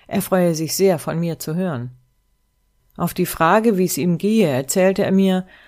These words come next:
dass er und seine Frau gerade eine Familienkrise überwunden hätten und er beschlossen habe,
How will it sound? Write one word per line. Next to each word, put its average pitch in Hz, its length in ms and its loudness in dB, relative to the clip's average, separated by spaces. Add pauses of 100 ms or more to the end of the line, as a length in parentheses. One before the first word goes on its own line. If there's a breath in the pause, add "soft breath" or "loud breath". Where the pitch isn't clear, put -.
(160 loud breath)
dass 160 180 -6
er 180 420 0
und 202 120 2
seine 208 240 2
Frau 190 420 2
gerade 180 420 0
eine 185 160 0
Familienkrise 190 840 2
überwunden 175 480 2
hätten 202 480 -2 (320 loud breath)
und 240 160 -2
er 254 140 2
beschlossen 226 560 0
habe, 185 400 0